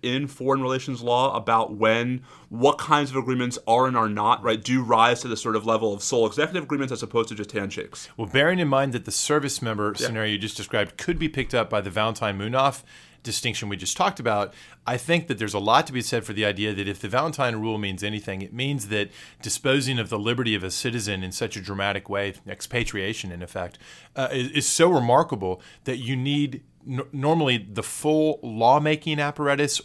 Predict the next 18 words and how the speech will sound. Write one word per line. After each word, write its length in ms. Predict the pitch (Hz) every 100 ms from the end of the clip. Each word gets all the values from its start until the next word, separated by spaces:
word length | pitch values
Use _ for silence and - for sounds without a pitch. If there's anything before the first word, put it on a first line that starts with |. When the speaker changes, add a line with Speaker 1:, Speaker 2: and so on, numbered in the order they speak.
| _
Speaker 2:
or 400 | 143 143 139 139
its 180 | 120 -
parallel 480 | - 131 135 135 123
cousin, 580 | - 123 113 117 113 113 - -
the 100 | 110
treaty-making 640 | - 131 123 113 101 104
apparatus, 540 | 95 92 95 95 95 -
to 80 | 98
be 100 | 95
engaged. 460 | 107 123 98 - - -
And 100 | 101
that 220 | 90 131 165
ain't 160 | 160
a 20 |
sole 280 | 143 147 139
executive 460 | 110 107 110 107 95
agreement. 400 | 87 92 82 -
Speaker 1:
Right. 180 | 120 -